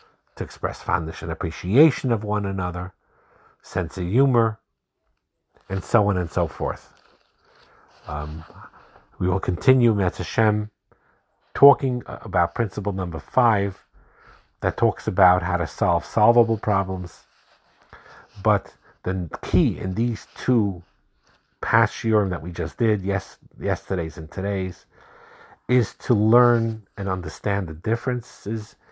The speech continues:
between the perpetual and solvable problems and realize that there's ways to handle both. And do not say that because you don't see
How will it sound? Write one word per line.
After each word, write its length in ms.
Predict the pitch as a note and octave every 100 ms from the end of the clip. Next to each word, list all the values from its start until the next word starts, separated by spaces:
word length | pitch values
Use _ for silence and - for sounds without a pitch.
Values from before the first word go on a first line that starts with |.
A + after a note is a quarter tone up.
| _ -
between 380 | G#2+ - A2
the 80 | G2+
perpetual 800 | - F#2+ G#2 F#2 - G#2 F#2+ F#2 - -
and 160 | F#2+
solvable 440 | - F#2+ F#2+ G2 F2
problems 600 | - F2 E2 E2+ E2+ -
and 200 | F#2+ F2+
realize 680 | G2+ A#2 A2+ F#2 E2+ E2+ - _ - - _ _ _ _
that 180 | G2 E2
there's 200 | F2+ F2
ways 280 | G2 G2+ -
to 80 | F2+
handle 380 | D#2 E2 D2 D2
both. 520 | F#2 A#2+ B2+ - - _ _ _ _ _ _ _ -
And 200 | E2+ D#2+
do 100 | F#2
not 340 | G2+ C#3 D3
say 420 | - - B2+ G#2
that 160 | F2 E2
because 380 | E2 - F2+ F2
you 120 | F2
don't 260 | G2 A2+
see 520 | - - G#2+ F#2 D#2+